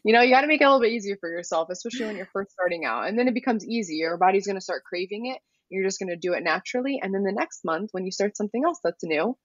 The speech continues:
you're like, "Shit, I already did, like, I already have, like, three staples in my life. I meditate, I drink water, and I move every day. That's great. Now I'm gonna add another thing." So it gets a little bit easier, and that's how you start a lifestyle. So instead of trying, I always say,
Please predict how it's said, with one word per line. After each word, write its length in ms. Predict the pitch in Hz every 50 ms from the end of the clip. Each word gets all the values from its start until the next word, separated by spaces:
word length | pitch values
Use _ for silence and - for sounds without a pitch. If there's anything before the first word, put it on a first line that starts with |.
| _ _ _ _ _ _ _ _ _ _ _ _
you're 260 | - - 202 208 220 220
like, 220 | 220 208 208 -
"Shit, 200 | - - 359 302
I 100 | 226 208
already 260 | 220 240 262 269 262
did, 160 | 247 294 294
like, 260 | 254 208 180 180 175 _ _ _ _ _ _ _ _ _ _ _ -
I 140 | 185 220 240
already 220 | 262 269 269 285
have, 100 | 294 269
like, 140 | 269 269 269
three 380 | - _ - 226 240 247 247 226
staples 640 | - - - 214 254 330 - - 170 151 160 170 170
in 100 | 147 147
my 120 | 143 156
life. 180 | 147 156 175 165
I 100 | 143 151
meditate, 460 | 160 170 214 262 262 - 320 269 202
I 80 | 170
drink 260 | 170 175 180 175 165 170
water, 380 | 170 180 202 240 294 294 247
and 240 | 196 185 180 180 170
I 140 | 156 170 180
move 240 | 196 233 254 220 185
every 220 | 180 175 208 233
day. 120 | 262 247
That's 240 | 196 160 - - -
great. 320 | - - 247 226 180 147 151
Now 100 | 165 170
I'm 80 | 180
gonna 140 | 196 202 196
add 160 | 208 214 220
another 340 | 233 247 262 277 262 208 196
thing." 320 | - - 190 175 - - _ _ _ _ _ _ _ _
So 180 | - - 214 214
it 40 |
gets 200 | 214 247 247 -
a 40 | 262
little 120 | 240 214 190
bit 100 | 185 -
easier, 340 | 185 196 190 - - 156
and 100 | 160 175
that's 160 | 180 196 - -
how 60 | 214
you 100 | 208 208
start 200 | - 208 190 175
a 60 | 160
lifestyle. 640 | 165 165 170 - - - - 104 95 - - 196 _ _ _ _
So 420 | - - - 175 143 101 85 71
instead 280 | - 185 - - 202 202
of 60 | 196
trying, 220 | - 208 175 151
I 60 | 139
always 200 | 180 190 190 185
say, 200 | - 160 143 151